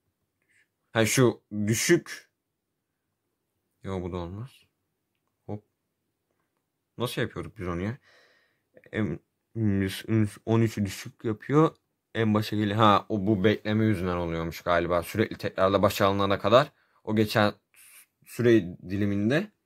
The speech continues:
orada bir bekleme oluyor. Ben kodlardan yaptığımızı sandım. Gördüğünüz gibi sıfır nokta bir saniye, şimdi sıfır nokta sıfır iki saniye yapalım. Bakalım öyle ne olacak.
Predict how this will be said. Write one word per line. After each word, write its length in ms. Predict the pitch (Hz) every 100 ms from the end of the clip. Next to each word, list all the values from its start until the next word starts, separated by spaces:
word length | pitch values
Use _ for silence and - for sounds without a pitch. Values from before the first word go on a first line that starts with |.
| _ _ _ -
orada 320 | 110 107 117
bir 40 | 104
bekleme 320 | 92 98 101
oluyor. 220 | 95 92
Ben 220 | 107 113
kodlardan 680 | - 110 104 101 107 107 107 -
yaptığımızı 480 | 101 - 92 92 92
sandım. 420 | 95 95 117 147 _ _ _ _ _ _ _ _ -
Gördüğünüz 540 | 104 104 101 104 101
gibi 220 | 107 120 - - - _ _ _ _
sıfır 480 | - 135 - 160 147
nokta 600 | 135 - _ - 147 131
bir 120 | 147
saniye, 440 | 147 147 135 147
şimdi 520 | 156 143 139 156 160 _ _ _ _
sıfır 360 | - 135 147 143
nokta 480 | 147 - 156 147 -
sıfır 500 | - - 156 123 - _ _ -
iki 180 | 127 131
saniye 440 | 175 143 131 117
yapalım. 460 | 107 104 113 156 -
Bakalım 340 | 117 107 127 143
öyle 260 | 113 110 107
ne 40 |
olacak. 580 | 95 85 90 98 -